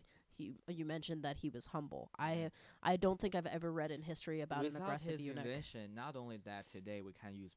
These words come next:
Speaker 2: proper paper to write things,
Speaker 1: Mm.
Speaker 2: like a thin, really thin paper.
Speaker 1: Probably writing
Speaker 2: We
Speaker 1: wouldn't
Speaker 2: still
Speaker 1: have
Speaker 2: writing on
Speaker 1: become
Speaker 2: the shells.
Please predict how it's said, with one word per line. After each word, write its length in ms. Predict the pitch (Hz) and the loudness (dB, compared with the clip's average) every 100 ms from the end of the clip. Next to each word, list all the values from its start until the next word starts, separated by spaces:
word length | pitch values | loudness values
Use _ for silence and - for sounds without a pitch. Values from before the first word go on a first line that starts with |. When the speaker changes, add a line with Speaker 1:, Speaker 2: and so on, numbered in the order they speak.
| - | -10
Speaker 2:
proper 300 | 92 - 85 - | -10 -12 -14 -10
paper 260 | 98 - - | -8 -6 -6
to 120 | 87 | -8
write 260 | 92 120 - | -8 -8 -10
things, 260 | 95 85 87 | -14 -16 -10
Speaker 1:
Mm. 220 | 208 196 170 | -8 -6 -8
Speaker 2:
like 140 | 92 | -12
a 80 | 92 - - | -14 -18 -8
thin, 260 | 104 101 95 87 - | -4 -2 -4 -8 -8
really 280 | 101 98 - | -6 -6 -8
thin 220 | 101 98 92 | -6 -6 -4
paper. 60 | - 320 | 2 4
Speaker 1:
Probably 280 | 359 302 220 | 6 4 2
writing 420 | 170 170 196 175 | 4 4 4 2
Speaker 2:
We 80 | 147 | 2
Speaker 1:
wouldn't 120 | 165 | 2
Speaker 2:
still 100 | 147 | 2
Speaker 1:
have 60 | 139 | 2
Speaker 2:
writing 260 | 131 127 | 2 0
on 60 | 120 | -2
Speaker 1:
become 20 | 113 | -4
Speaker 2:
the 60 | |
shells. 460 | - - 151 127 | -6 -6 -6 -8